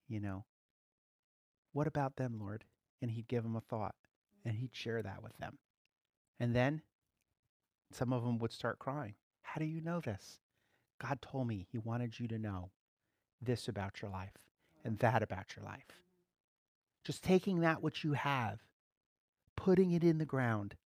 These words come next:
letting it grow. Just a small thought. Think about it. How many of these little thoughts God gives us every day?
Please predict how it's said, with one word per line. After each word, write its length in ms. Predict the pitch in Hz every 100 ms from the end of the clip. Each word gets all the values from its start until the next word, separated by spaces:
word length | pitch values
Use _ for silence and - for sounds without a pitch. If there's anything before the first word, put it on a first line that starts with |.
| -
letting 400 | 127 143 143 143
it 140 | 127
grow. 380 | - 113 95 98 - _ _ _ _
Just 260 | - 220 -
a 40 |
small 440 | 202 - - 208 202
thought. 480 | - 190 160 - - _ _ _ _ _ _ _ _ _ _ _ _ _ -
Think 140 | 190 202
about 260 | 135 101
it. 140 | 101 127 _ _ _
How 200 | - 160
many 220 | 175 170
of 80 | 151
these 220 | 143 120
little 260 | 120 139 123
thoughts 440 | - 131 123 -
God 280 | - 110 104
gives 260 | 113 104 -
us 140 | -
every 260 | 104 107 104
day? 300 | 104 95